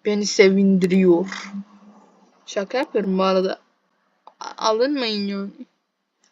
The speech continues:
Şurası ne ya? Oraya da gideceğim. Bir de şurası ne? Aga şu arabaların birini alıp gitsem mi? Şunu da yap. Bu da yönetmen.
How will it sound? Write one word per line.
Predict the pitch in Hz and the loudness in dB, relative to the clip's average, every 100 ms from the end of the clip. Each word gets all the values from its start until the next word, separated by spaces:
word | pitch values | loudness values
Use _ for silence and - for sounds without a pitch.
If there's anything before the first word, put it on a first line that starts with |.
| _ _ | _ _
Şurası | - 262 294 285 | -14 -4 -4 0
ne | 320 294 | 2 2
ya? | 196 196 | 2 0
Oraya | 214 233 240 | 0 0 2
da | 233 | 2
gideceğim. | 202 175 196 190 - 208 | 0 -6 -10 -16 -18 -10
Bir | |
de | 233 285 | -8 -8
şurası | - 220 220 254 | -6 -6 -6 -10
ne? | 240 214 _ _ _ _ _ _ _ _ _ _ | -10 -14 _ _ _ _ _ _ _ _ _ _
Aga | - 208 220 | -14 -8 -6
şu | 226 | -2
arabaların | 220 220 226 226 226 214 | 0 2 2 2 2 0
birini | 208 220 220 | -2 -2 -2
alıp | 214 214 - | -2 -4 -8
gitsem | 196 190 - 220 220 | -18 -18 -14 -14 -12
mi? | 190 - _ _ _ _ _ _ _ _ _ _ _ _ _ _ _ _ _ | -14 -16 _ _ _ _ _ _ _ _ _ _ _ _ _ _ _ _ _
Şunu | - - 214 | -20 -16 -8
da | 202 | -4
yap. | 202 233 - _ _ _ _ _ _ _ _ _ _ _ _ _ _ _ _ _ _ _ _ _ _ _ - | 0 0 -2 _ _ _ _ _ _ _ _ _ _ _ _ _ _ _ _ _ _ _ _ _ _ _ -8
Bu | |
da | 226 | -4
yönetmen. | 226 208 202 208 - 190 | -2 -4 -4 -6 -10 -12